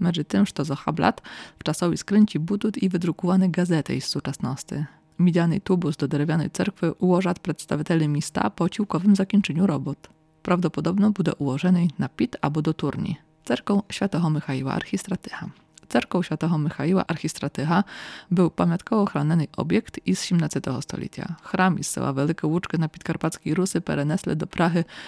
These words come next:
w rocie tysiąc dziewięćset dwadzieścia dziewiątym podczas pierwszej Czechosłowackiej Republiki, żeby stał częścią zbiórek Narodnostnego Muzeja. Budowa i z szyndelową strychą mała trzy turni. Chram był zbudowany w bojkiwskim stylu z elementami narodnego baroka.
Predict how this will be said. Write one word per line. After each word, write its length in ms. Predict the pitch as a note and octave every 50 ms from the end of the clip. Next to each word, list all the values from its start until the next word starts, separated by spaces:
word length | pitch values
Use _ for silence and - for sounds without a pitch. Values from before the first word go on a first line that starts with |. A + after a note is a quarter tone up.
| - - - -
w 80 | E3+ F3
rocie 280 | F3 F3 - - E3
tysiąc 260 | E3 F3+ - - D#3
dziewięćset 440 | - - D3 C#3 D3+ D3+ - - -
dwadzieścia 280 | E3 E3 D3 C#3 - -
dziewiątym 560 | - D3 C#3 C3+ C3 B2+ - - C3+ C3+ D3 C#3+ -
podczas 360 | - - - - - D3 -
pierwszej 460 | - - E3+ - - - D#3+ D3 E3+
Czechosłowackiej 640 | - - F3+ D#3+ F3 - - C#3+ D3+ D#3+ - - D#3+ D#3+
Republiki, 500 | D#3+ D3 - D#3+ D3+ C#3+ - - - G3+ A#3 - - - - - - - -
żeby 260 | - F#3 F3 F3 G#3
stał 260 | - - - D#3 F3+ G3
częścią 380 | - D3+ C#3+ - - F3+ F3+
zbiórek 340 | F#3 F3 D#3 D#3 D3+ D#3+ E3+
Narodnostnego 640 | F3+ E3 D3+ D3+ D#3 D#3 E3 - - - C#3+ D#3 D#3
Muzeja. 500 | F3 F#3+ G3 F3 D#3+ C#3 C3 C3+ C#3+ C#3 - - -
Budowa 420 | E3 F3+ E3+ F#3 G#3 A3+ G3+ F3+
i 100 | D3 D3+
z 120 | - -
szyndelową 460 | - - E3 E3 D#3+ E3+ E3 D3+ C#3+ D3
strychą 400 | - - G#3+ A3 - - E3 E3+
mała 280 | E3 D#3 D3+ D3 C#3
trzy 240 | - - D3+ C#3 B2+
turni. 520 | - - C#3 C3 - - - - - - - -
Chram 360 | - - - G#3 G#3+ A#3 B3+ - - -
był 160 | E3+ E3+ D#3+
zbudowany 520 | D#3+ E3+ E3 D3+ D3+ D3 D#3 E3 D#3 D3+
w 60 | D#3
bojkiwskim 600 | E3 F3 E3 D#3+ - - F#3+ F#3 - - C#3 C#3
stylu 380 | - - - G3 A3 A#3 G#3 F#3
z 100 | E3+ - _
elementami 520 | E3+ E3 D3 B2+ B2 - D#3 E3 E3+ D#3
narodnego 480 | D3+ D#3 D#3+ C#3+ C#3 D3+ C#3+ C3 D#3+ C#3
baroka. 480 | D3 D#3+ D#3 D3+ D3+ - - D3 D3+